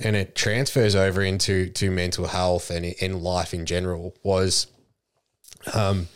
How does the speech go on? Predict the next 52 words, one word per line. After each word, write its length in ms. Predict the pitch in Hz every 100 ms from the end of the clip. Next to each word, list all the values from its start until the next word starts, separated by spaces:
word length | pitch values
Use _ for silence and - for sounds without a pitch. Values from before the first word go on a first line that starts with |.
| - - - - _ _ _ -
we 140 | 113
asked 260 | 113 117 -
sort 120 | 110
of, 220 | 95 -
"Why 300 | 104 110 117
do 40 | 120
you 80 |
not 160 | 104 92
go 140 | 98
home 260 | 92 92 87
and, 120 | 87
and, 240 | 90 87 -
and, 380 | 98 95 85 85
you 80 | 82
know, 140 | 87
debrief 500 | 90 104 98 90 -
with 120 | 90
your 120 | 85
partner?" 500 | 80 82 82 - 101 - _ -
And 120 | 107 98
an 80 |
officer 400 | 101 104 117 117
in 80 | 107
the 80 | 92
room 320 | 90 92 95
went, 280 | 92 90 90 _ _ -
"If 220 | 101 -
I 120 | 110
go 240 | 120 107 101
to 200 | - 98
a 60 |
really 200 | 90 92
harrowing 840 | - - 95 95 98 92 90 85 82 - _
incident 460 | 98 95 123 175 -
in 120 | 104
the 60 | 98
morning 380 | 85 95 156 214 _ _ - - -
or 260 | - 98 92 -
in, 220 | 110 98 87
at 140 | 95
some 260 | - 101 101
part 240 | 92 90
in 60 | 87
my 120 | 80
shift, 460 | - 135 110 - - - -
I 160 | 123 131
have 160 | 156
to 100 | 120
debrief 480 | 98 98 95 98 90
that 240 | 90 78
five 460 | - - 95 90 -
times 480 | - 90 82 82